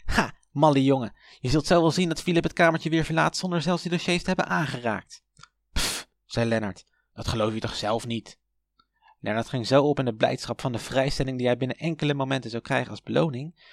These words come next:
dat het hem niet opviel dat Jasmin wel erg lang op zijn rug bleef wrijven. Toen bewoog Jasmin haar hand, die nu onder de rode graffiti zat, subtiel richting de diaprojector en wreef over het aan-uitknopje.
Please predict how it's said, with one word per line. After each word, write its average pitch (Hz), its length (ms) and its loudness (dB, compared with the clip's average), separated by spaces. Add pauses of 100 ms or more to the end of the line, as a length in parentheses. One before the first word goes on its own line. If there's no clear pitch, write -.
(220)
dat 110 140 -10
het 110 80 -8
hem 120 140 0
niet 175 200 0
opviel 156 520 -2 (360)
dat - 160 -6
Jasmin 143 320 -2
wel 139 160 -2
erg 165 260 -2
lang 160 180 2
op 151 100 -2
zijn 156 140 -2
rug 143 160 -6
bleef 131 240 -2
wrijven. 117 460 -4 (760)
Toen 156 180 -2
bewoog 127 300 4
Jasmin 131 340 -4
haar 104 120 0
hand, 127 360 -8 (400)
die 127 120 -4
nu 120 120 -4
onder 139 320 -2
de 117 100 0
rode 110 460 0
graffiti 113 420 -6
zat, - 340 -8 (180)
subtiel 185 680 -2
richting 147 440 -2
de 123 80 -2
diaprojector 104 840 -6 (380)
en 110 160 -12
wreef 127 360 0
over 120 260 -2
het 123 140 -6
aan-uitknopje. 127 840 -4